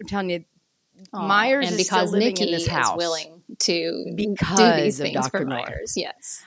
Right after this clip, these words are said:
Speaker 1: Uh,
Speaker 2: And Brittany.
Speaker 1: <laughs>
Speaker 2: I know.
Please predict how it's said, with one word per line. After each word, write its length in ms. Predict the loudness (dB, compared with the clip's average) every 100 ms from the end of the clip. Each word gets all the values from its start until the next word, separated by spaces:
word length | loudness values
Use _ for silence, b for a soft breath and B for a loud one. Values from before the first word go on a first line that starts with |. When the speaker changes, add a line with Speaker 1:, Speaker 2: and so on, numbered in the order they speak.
| B _
Speaker 1:
Uh, 240 | -2 -2 -2 -8 _ -12 -12 _ _ _ _ _ _
Speaker 2:
And 160 | 2 4
Brittany. 280 | 6 4 2
Speaker 1:
<laughs> 1700 | -4 -4 -6 -6 -8 -10 -14 -20 _ _ _ _ _ _ _ -12
Speaker 2:
I 100 | -8
know. 640 | -6 -8 -8 -10 -12 -10